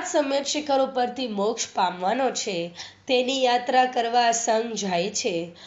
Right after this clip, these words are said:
અરવિંદ મુનિરાજ પણ સંઘની સાથે વિહાર કરવા લાગ્યા. ત્યારે હાથી પણ અત્યંત વિનયપૂર્વક પોતાના ગુરુને વડાવવા માટે દૂર સુધી પાછળ પાછળ ગયો.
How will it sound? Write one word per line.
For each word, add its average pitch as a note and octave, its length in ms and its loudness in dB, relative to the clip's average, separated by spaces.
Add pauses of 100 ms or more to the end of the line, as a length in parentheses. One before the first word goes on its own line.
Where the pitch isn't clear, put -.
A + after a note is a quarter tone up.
(160)
અરવિંદ C#4 480 4
મુનિરાજ C4+ 520 4 (140)
પણ B3+ 160 2
સંઘની B3 520 0
સાથે A#3 360 0
વિહાર G3+ 460 0
કરવા A#3 380 0
લાગ્યા. G#3 720 0 (240)
ત્યારે C4 300 2
હાથી A#3+ 460 0
પણ D4 220 -2
અત્યંત C4 400 -2
વિનયપૂર્વક A#3 920 2
પોતાના D4+ 500 2
ગુરુને B3+ 520 2
વડાવવા A3+ 560 4
માટે G#3+ 580 -2 (320)
દૂર F#4 480 6
સુધી D4+ 360 2
પાછળ B3 420 2
પાછળ A#3+ 460 0
ગયો. G#3+ 540 0